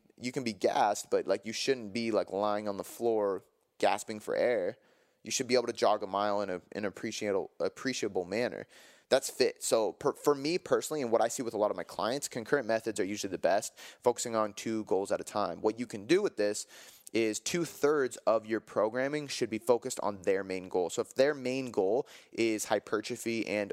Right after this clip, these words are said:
or, uh, fat loss, then two-thirds of their training should probably be higher rep in that eight plus rep range. One-third of their training should be supplemented with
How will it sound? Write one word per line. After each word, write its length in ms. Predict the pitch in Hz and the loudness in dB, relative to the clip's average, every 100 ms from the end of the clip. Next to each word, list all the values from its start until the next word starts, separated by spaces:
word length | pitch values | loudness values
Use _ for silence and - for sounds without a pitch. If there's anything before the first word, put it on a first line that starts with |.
| - | -2
or, 540 | 101 104 101 98 95 - - - - | 0 2 2 0 -2 -6 -20 -20 -4
uh, 280 | 104 101 90 | 0 0 0
fat 180 | - 107 | 2 4
loss, 440 | 110 143 160 - _ - | 4 0 -2 -12 _ -2
then 320 | 113 110 107 | 0 0 -4
two-thirds 420 | - 165 - 139 123 | -4 -2 2 2 2
of 80 | |
their 100 | 117 | 0
training 440 | 104 - 101 113 131 | 0 -4 -4 -4 -4
should 180 | - - | -6 2
probably 220 | 101 101 | 2 2
be 80 | 98 | -4
higher 320 | - 101 90 | 0 2 2
rep 240 | 92 92 | 0 -2
in 80 | 90 | -4
that 160 | 87 - | -4 -2
eight 220 | 98 - | -4 -4
plus 260 | - 80 - | -2 -2 0
rep 220 | 95 - | -2 -4
range. 240 | 65 - - - - | -12 -14 -20 -20 -12
One-third 520 | 98 147 190 160 127 | 0 2 2 2 2
of 20 | |
their 140 | 110 104 | 2 -2
training 340 | - 101 101 | -2 -2 -2
should 220 | - 110 | -4 -4
be 80 | 104 | -2
supplemented 600 | - - 143 127 107 101 | 0 2 2 0 0 -2
with 260 | 90 101 | 0 0